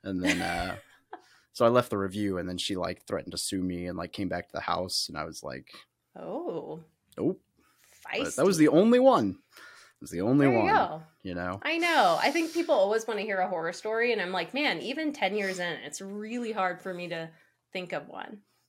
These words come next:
Speaker 2: It's
Speaker 1: Yeah.
Speaker 2: just,
Speaker 1: And
Speaker 2: I've had so many great experiences.
Speaker 1: and she was nice, like, while she was staying.
Speaker 2: Yeah.
Speaker 1: Like, we had decent conversations. It was just the fact that I couldn't get past, like, the just no boundaries. I was like, "Come on."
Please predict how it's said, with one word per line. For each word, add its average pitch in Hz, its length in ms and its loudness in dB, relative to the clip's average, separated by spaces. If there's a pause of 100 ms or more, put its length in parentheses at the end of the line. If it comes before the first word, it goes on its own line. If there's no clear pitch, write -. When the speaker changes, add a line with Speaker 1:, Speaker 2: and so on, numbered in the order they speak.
(120)
Speaker 2:
It's 208 120 -4
Speaker 1:
Yeah. 247 40 -2
Speaker 2:
just, 262 180 -2
Speaker 1:
And 165 140 6
Speaker 2:
I've - 20 -2
had 208 200 0
so 190 220 -2
many 185 200 -4
great 165 240 -8
experiences. - 640 -14
Speaker 1:
and 185 100 2
she 294 120 2
was 349 200 4
nice, 120 380 -2 (640)
like, 107 160 4
while 107 100 8
she 110 140 -2
was 104 120 -2
staying. 110 300 4
Speaker 2:
Yeah. 85 60 -4
Speaker 1:
Like, 87 200 -6
we 117 140 0
had 127 160 0
decent 110 320 -4
conversations. 95 680 -4
It 90 60 -8
was 87 160 -8
just - 220 -6
the 90 80 -10
fact - 300 -6
that 95 100 -6
I 82 100 -6
couldn't 98 360 -8
get 92 160 -6
past, 87 420 -8
like, 87 240 -12 (1200)
the 92 120 -2
just - 440 -8
no 95 180 -4
boundaries. 78 640 -8
I - 40 -8
was - 120 -14
like, 80 160 -12
"Come - 180 -12
on." - 240 -20